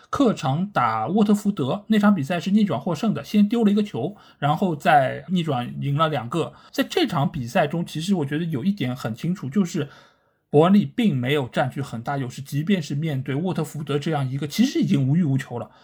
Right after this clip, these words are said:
他们打得非常的放松，到最后一段时间，他们应该是九场里面输了八场，非常垮。但是那场比赛让我看到一点，就是在球员经过了就是代理主教练的蜜月期之后，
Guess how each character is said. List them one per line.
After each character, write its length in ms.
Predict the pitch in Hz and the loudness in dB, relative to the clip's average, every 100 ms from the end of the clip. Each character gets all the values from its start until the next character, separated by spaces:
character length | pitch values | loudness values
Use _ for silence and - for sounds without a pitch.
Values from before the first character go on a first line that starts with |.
| _ | _
他 180 | - 294 | 4 6
们 140 | 359 | 6
打 140 | - 127 | -6 -6
得 60 | |
非 220 | 131 254 | -4 -2
常 300 | 330 196 135 | -2 -2 -2
的 480 | 135 143 131 123 131 _ | 0 0 0 -2 -10 _
放 280 | - 208 131 | 0 0 0
松， 240 | - 139 | -2 -2
到 140 | 139 | 0
最 180 | 143 220 | 0 2
后 160 | 202 143 | 2 2
一 40 | |
段 140 | 135 135 | 2 0
时 140 | 123 | -4
间， 280 | 135 135 135 - - | -4 -4 -4 -10 -16
他 100 | - | -2
们 160 | 175 175 | 0 4
应 120 | 208 | 6
该 160 | 214 220 | 6 4
是 440 | 208 202 170 135 | 0 -4 -4 -6
九 220 | 139 147 | -4 -4
场 160 | 196 214 | 2 2
里 60 | 143 | 2
面 280 | 131 143 | -2 -2
输 180 | 135 196 | -4 -4
了 60 | 185 | -2
八 200 | 170 196 | 2 0
场， 220 | - 110 _ _ _ | 0 -14 _ _ _
非 180 | 233 | 0
常 160 | 262 147 | 2 2
垮。 280 | 139 110 - _ _ _ | 0 -10 -10 _ _ _
但 160 | - 247 | 2 2
是 260 | 208 165 - | 2 -4 0
那 180 | 240 208 | 2 2
场 260 | 147 127 | 2 -2
比 120 | 139 117 | -2 -4
赛 160 | - 135 143 | 0 0 2
让 200 | 175 143 | 2 2
我 100 | 117 | -4
看 180 | - 160 | -2 -2
到 120 | 135 | 0
一 100 | 151 | -4
点， 120 | 135 | -6
就 200 | 120 208 | -2 0
是 180 | 147 170 | 0 -6
在 360 | 143 - 156 - - _ | -6 2 2 2 -16 _
球 300 | - 151 226 | 0 2 4
员 280 | 156 131 135 | 2 0 -4
经 320 | - 247 247 | 0 2 2
过 300 | 285 240 135 | 2 0 0
了 280 | 127 120 - _ _ _ _ | 0 -4 -4 _ _ _ _
就 140 | 156 139 | -4 -4
是 140 | 139 | -4
代 220 | 139 202 | 4 4
理 120 | 143 | 4
主 160 | 156 135 | -2 -4
教 160 | 156 156 | -4 -2
练 140 | 147 | -2
的 80 | 143 | 0
蜜 160 | 180 196 | 4 4
月 160 | 151 | 4
期 220 | 143 - | -6 -12
之 240 | 175 - 196 | -14 -4 -4
后， 300 | 208 139 | -2 -6